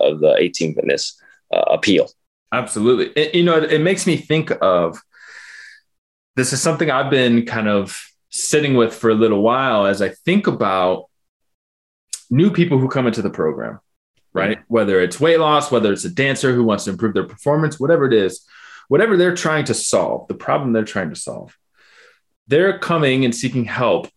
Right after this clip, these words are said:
Speaker 2: on some level 'cause they don't feel like they can do it on their own.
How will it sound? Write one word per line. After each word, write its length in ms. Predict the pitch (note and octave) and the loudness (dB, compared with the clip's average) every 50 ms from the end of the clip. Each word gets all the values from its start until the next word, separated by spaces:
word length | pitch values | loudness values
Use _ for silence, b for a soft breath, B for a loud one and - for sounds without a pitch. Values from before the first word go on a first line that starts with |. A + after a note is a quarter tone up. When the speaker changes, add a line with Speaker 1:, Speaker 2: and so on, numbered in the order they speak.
| _ _ - | _ _ -6
Speaker 2:
on 200 | A#2 A#2+ A#2+ A#2 A2+ | -4 -4 -2 -4 -4
some 480 | - - - - - F3+ G#3+ A3 G#3+ | -6 -8 -4 -2 0 2 4 4 4
level 340 | F#3 D#3 B2+ A#2 A2 G#2+ G#2 | 4 4 2 2 0 0 -2
'cause 240 | G#2 - A2 F#2 F2 | -2 -4 -8 -4 -4
they 160 | A2 G2+ F2 - - | -4 -4 -4 -4 -4
don't 300 | A#2+ A#2 C3 C#3+ - - | -2 -2 -2 -2 -6 -10
feel 340 | - - - - B2 A#2+ A#2+ | -16 -10 -2 0 2 4 4
like 180 | A2+ A2+ - | 2 0 -2
they 120 | - G#2+ G2 | -4 -4 -4
can 200 | - - F#2 F2 | -4 -6 -6 -6
do 260 | F2 G2 F#2 F2+ F2+ | -4 -4 -2 -2 -2
it 80 | F2 E2 | -2 -2
on 200 | D2+ D#2 E2 D#2+ | -4 -6 -6 -6
their 220 | D#2 D2+ D2 C#2+ | -6 -8 -8 -10
own. 200 | - - - - | -12 -14 -16 -20